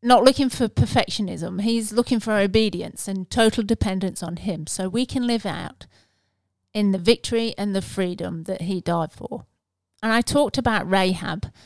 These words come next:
a prostitute in the Old Testament, whom God selected to play a pivotal role in the story of how Joshua conquered the city of Jericho. And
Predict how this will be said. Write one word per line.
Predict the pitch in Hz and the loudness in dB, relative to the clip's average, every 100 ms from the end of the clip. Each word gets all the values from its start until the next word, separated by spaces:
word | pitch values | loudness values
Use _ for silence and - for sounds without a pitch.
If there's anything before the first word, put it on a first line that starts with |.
| _ - | _ -12
a | |
prostitute | 208 254 247 - - 208 190 | -2 2 2 0 0 2 2
in | 202 202 | 2 2
the | 196 | 2
Old | 214 214 208 | 4 4 4
Testament, | - 190 - 170 156 - - - _ _ - | 0 -2 -2 -4 -8 -10 -14 -20 _ _ -4
whom | 226 220 | -2 2
God | 226 220 | 4 4
selected | - 208 180 - - 185 | 2 -2 -2 -4 -8 -6
to | 185 | -2
play | - 180 165 - | -2 0 -2 -4
a | 175 | -2
pivotal | - 269 339 - 285 | 2 4 4 4 0
role | 226 147 151 160 _ _ _ _ _ - | 0 -2 -4 -6 _ _ _ _ _ 0
in | 233 208 | 4 6
the | 208 | 4
story | - 208 185 185 | 4 4 6 4
of | 180 | 2
how | 180 165 | -2 0
Joshua | 196 202 - 226 | 2 2 2 -2
conquered | - 180 170 - 170 | 0 -4 -4 -4 -4
the | - | -4
city | - 180 - - | -4 -4 -4 -4
of | 170 | -6
Jericho. | - 175 165 - 175 180 - _ - | -4 -4 -4 -6 -10 -12 -14 _ -4
And | 202 208 | 0 0